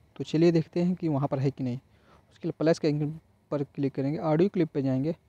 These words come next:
और यहाँ पर माई फाइल के अंदर जाएंगे और माई सैंपल के अंदर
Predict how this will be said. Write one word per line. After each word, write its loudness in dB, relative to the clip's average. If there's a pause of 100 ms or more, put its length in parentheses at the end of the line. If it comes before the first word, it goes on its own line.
(180)
और -4
यहाँ -4
पर -10 (1700)
माई -2
फाइल 2
के -2
अंदर 4
जाएंगे 2 (1120)
और -12
माई -2
सैंपल -2
के -6
अंदर -2